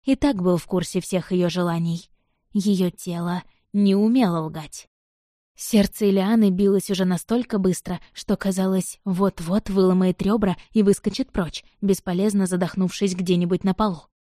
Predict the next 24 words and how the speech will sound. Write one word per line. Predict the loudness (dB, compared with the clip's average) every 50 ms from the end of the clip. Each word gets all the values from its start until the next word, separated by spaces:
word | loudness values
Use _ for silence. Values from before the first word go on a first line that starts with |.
| _ _ 2
И | 2 2
тогда | 2 2 -4 -6 -6 -6 -6 -6 -6 -8 -10 _ _ _ _ _ _ _ 0
она | 2 4 4 4 2 2
решилась. | 0 -2 -4 -2 -2 -4 -4 -4 -4 -10 -14 -18 -20 _ _ _ _ _ _ _ _ _ _ _ _ 0
Медленно | 2 4 4 4 4 4 4 4 4 4
наклонилась | 2 0 0 -2 0 2 4 4 4 2 2 -2 -4 -6
к | -4 -2
мужским | -2 -2 -2 -4 -4 -2 -2 0
губам, | 0 -2 -2 0 0 0 -2 -2 -6 _ _ -4
боясь, | 0 0 2 2 0 0 -2 -4
что | -6 -4 -2 -2
упадет | -2 -2 -2 -2 -2 -2 -2 -2
в | -4
обморок. | -4 -2 -4 -8 -8 -8 -12 -14 -20 _ _ _ _ _ _ -4
Замерла, | -2 2 4 4 4 4 2 2 0 -2 -4 -8 -16 -20 _ -6
когда | -4 -2 0 2 2 0 0
осталось | -2 -2 -2 0 0 0 0 0
миновать | 0 0 0 0 0 0 -2 -4 -4
последний | -8 -10 -6 -4 -2 -2 0 0 0
миллиметр, | 0 0 0 0 0 0 0 0 -2 -4 -8 -8 _ _ _ _ _ _ 2
и | 4 4
на | 6
мгновенье | 4 4 2 2 0 2 2 2 2 2 2 0
застыла, | 0 -2 -4 -8 -8 -8 -4 -2 0 0 0 0 -2